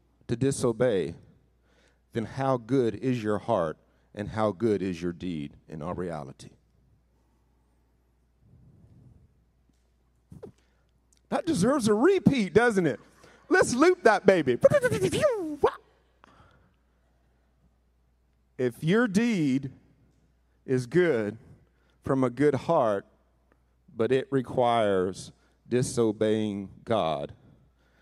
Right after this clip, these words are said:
then it's not necessarily that good of a deed and not necessarily that good of a heart.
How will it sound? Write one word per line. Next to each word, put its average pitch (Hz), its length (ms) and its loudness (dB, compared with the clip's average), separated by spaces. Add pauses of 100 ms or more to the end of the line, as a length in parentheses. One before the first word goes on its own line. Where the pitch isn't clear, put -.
(320)
then 95 140 -10
it's 87 160 -12
not 104 260 -6
necessarily 95 840 -8 (760)
that 87 240 -6
good 110 200 -2
of 95 100 -2
a 95 80 0
deed 80 480 -4 (180)
and 78 160 -8
not 90 200 -6
necessarily 90 800 -8 (360)
that - 220 -12
good - 160 -12
of - 120 -14
a - 60 -12
heart. - 380 -14